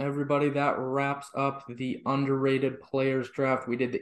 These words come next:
East a couple weeks ago. If you want to go back and check that out, it's on YouTube, Spotify, Apple, et cetera. This is the West, but progressing through the podcast here, we're gonna wrap it up with everybody's favorite segment, People Forget. Mac,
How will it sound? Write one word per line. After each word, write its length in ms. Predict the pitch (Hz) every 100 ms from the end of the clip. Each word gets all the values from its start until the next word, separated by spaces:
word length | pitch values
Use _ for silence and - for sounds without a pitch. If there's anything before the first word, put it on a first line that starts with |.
| -
East 220 | 151 156
a 60 | 147
couple 320 | 151 143 135
weeks 240 | 139 135
ago. 160 | 131 139
If 100 | 127
you 60 |
want 160 | 131 131
to 40 |
go 120 | 123 123
back 320 | 123 123 127
and 120 | 120
check 280 | - 127 -
that 240 | 120 113
out, 160 | 120 120
it's 120 | 117
on 200 | 117 113
YouTube, 420 | 113 113 - 113
Spotify, 600 | - - 110 110 110 107 -
Apple, 380 | 113 - 107 -
et 140 | 104
cetera. 580 | - 131 131 131 127 113
This 280 | 123 147 147
is 160 | 139
the 120 | - 131
West, 460 | 117 123 135 139 - - _
but 200 | - 127
progressing 760 | - 143 131 139 151 160 165 156
through 300 | - 151 156
the 120 | 156
podcast 720 | 156 - 147 143 - 151 147 -
here, 280 | 151 156 156 - -
we're 260 | 135 147
gonna 220 | 139 143 135
wrap 320 | 139 139 139
it 80 | 139
up 220 | 139 135
with 180 | 135 131
everybody's 560 | 127 127 131 127 123 123
favorite 460 | - 120 120 117
segment, 580 | - - 117 120 117 104
People 360 | - 131 123 127
Forget. 680 | 123 117 113 - 127 131 - _ _
Mac, 400 | 127 147 156 -